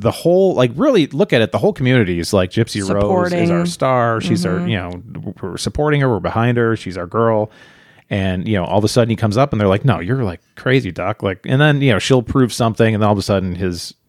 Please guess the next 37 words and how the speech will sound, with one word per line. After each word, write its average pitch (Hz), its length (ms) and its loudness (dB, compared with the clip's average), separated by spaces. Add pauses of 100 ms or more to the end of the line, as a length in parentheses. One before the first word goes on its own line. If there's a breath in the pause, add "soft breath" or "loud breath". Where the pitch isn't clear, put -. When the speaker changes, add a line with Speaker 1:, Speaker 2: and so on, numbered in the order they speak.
Speaker 1:
you - 140 -10
know, 95 140 -8
he's 107 180 2
in 107 80 0
question. 92 560 0
They 90 140 0
have 95 200 0
bad 95 200 0
reviews 87 480 -2
or 95 100 -4
whatever 107 320 2
it 69 60 -10
might 73 180 -6
be, - 80 -6 (100)
you 90 60 -4
know. 82 200 -2
It, 95 100 2
it, 101 200 0 (640 loud breath)
so 120 220 0
with 113 160 0
so 160 120 0
much 139 140 2
support 127 300 0
in 117 40 -8
the 120 60 -6
community 104 500 2
and 95 80 0
so - 120 -2
many 104 140 -2
people 101 260 -2
rallying 92 360 -2
around 90 220 -4
Gypsy, 85 380 -4
it 82 60 -8
just, - 220 -10 (280)
for - 240 -6
him, 123 420 4